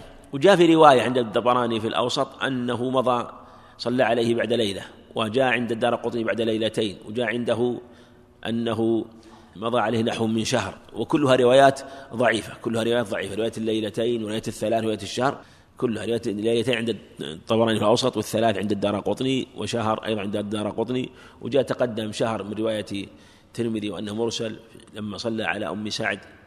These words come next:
بن عبادة. وجاء أيضًا النبي صلى عليه الصلاة والسلام على شهداء أحد بعد سبع سنوات ونصف، يعني جاء في الحديث ثمان سنوات وهو بجبر الكسر، وهذه والله أعلم يعني صلاة خاصة صلىها عليه الصلاة والسلام،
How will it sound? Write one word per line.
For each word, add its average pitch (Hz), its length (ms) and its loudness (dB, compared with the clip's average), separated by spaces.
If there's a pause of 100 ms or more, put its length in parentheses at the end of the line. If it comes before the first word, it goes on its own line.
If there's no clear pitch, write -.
(440)
بن 113 160 0
عبادة. 101 480 -2 (2000)
وجاء 117 680 0
أيضًا 143 180 4
النبي 127 260 0
صلى 127 260 0
عليه 113 300 2
الصلاة 113 180 -6
والسلام 120 380 -6
على 107 260 -4
شهداء 107 380 -2
أحد 127 360 -6
بعد 117 240 -2
سبع 113 280 -4
سنوات 113 440 -6
ونصف، - 400 -8
يعني 113 240 -6
جاء 131 140 -2
في 117 60 -4
الحديث 120 240 -4
ثمان 120 200 -2
سنوات 117 500 -2 (460)
وهو 120 120 0
بجبر 123 340 0
الكسر، 131 440 -4 (400)
وهذه 123 360 0
والله 113 400 0
أعلم 135 360 -2 (460)
يعني 104 160 -12
صلاة 123 260 -2 (100)
خاصة 113 360 -2
صلىها 117 400 0
عليه 110 280 2
الصلاة 107 420 0
والسلام، 107 600 -2